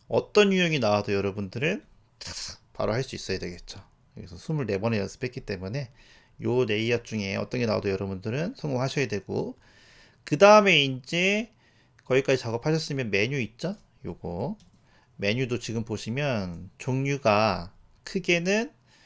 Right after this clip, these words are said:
요렇게 세 종류, 그 반응에 들어가는 세 종류, 요런 식으로 처리가 돼 있거든요.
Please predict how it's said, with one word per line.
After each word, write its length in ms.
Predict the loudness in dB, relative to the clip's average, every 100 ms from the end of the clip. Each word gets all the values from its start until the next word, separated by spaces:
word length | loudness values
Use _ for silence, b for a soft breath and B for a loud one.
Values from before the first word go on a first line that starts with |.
| b b _ -10
요렇게 520 | -6 -6 -8 -14 -14 _ _ -14
세 200 | -6 -4
종류, 440 | -4 -6 -8 -12 -18 _ _ _
그 80 | -20 -10
반응에 540 | -2 -2 0 0 0
들어가는 380 | 0 -2 -4 -6
세 140 | -8 -8
종류, 340 | -6 -6 -8 -14 -4
요런 220 | 0 2
식으로 240 | 0 -4 -4
처리가 320 | -4 -2 -4
돼 160 | -4 -8
있거든요. 520 | -8 -12 -10 -10